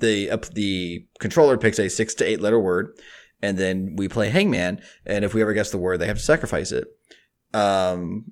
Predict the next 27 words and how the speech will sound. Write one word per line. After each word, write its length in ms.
and 220
it 60
got 160
up 100
to 60
about 160
a 40
five 360
five 280
in 60
our 80
first 260
game 200
when 100
I 40
realized 500
that 160
when 140
he 120
was 240
checking 380
to 60
make 160
sure 360
whether 280
or 60
not, 440